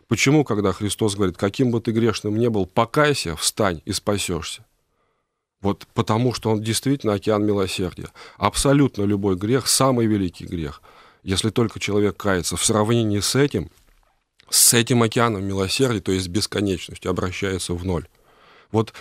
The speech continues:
такие вещи, они в любой абсолютно науке, э, на слуху у ученых, они не могут не подсказать, что действительно законы сами по себе,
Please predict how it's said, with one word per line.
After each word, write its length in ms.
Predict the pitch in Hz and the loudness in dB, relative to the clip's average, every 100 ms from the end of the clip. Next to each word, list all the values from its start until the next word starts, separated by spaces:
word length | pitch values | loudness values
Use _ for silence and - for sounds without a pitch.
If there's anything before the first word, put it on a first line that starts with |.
| - _ | -20 _
такие 480 | 117 113 170 175 120 | -2 -2 0 0 2
вещи, 400 | 120 98 - 98 | 0 0 -2 0
они 240 | 120 143 | 2 2
в 100 | 107 | 2
любой 380 | 160 170 170 123 | 0 2 0 0
абсолютно 500 | - 104 104 90 95 | 0 0 0 -2 -4
науке, 520 | 95 104 101 - 85 - - - | 0 0 0 -2 -6 -8 -18 -8
э, 380 | - 95 92 92 | -2 0 0 0
на 460 | - - - 104 110 | -4 -4 0 2 2
слуху 360 | - 120 - 117 | 2 0 0 -2
у 160 | 95 | 0
ученых, 460 | 90 - 151 131 - | -2 0 2 2 -2
они 240 | 95 98 | -2 0
не 80 | 113 | 2
могут 320 | 113 147 120 | 4 2 0
не 80 | 110 | -6
подсказать, 640 | 107 92 - 87 82 78 87 | -6 -6 -8 -8 -8 -10 -14
что 380 | - 90 87 | -10 -4 -4
действительно 720 | 82 92 - 135 143 123 113 101 | -2 -4 -2 -2 0 0 2 2
законы 560 | 90 117 - 160 139 | 2 0 2 2 4
сами 300 | 107 110 95 | 2 0 0
по 160 | 82 - | -2 -6
себе, 420 | - 98 92 82 | -4 -2 0 -2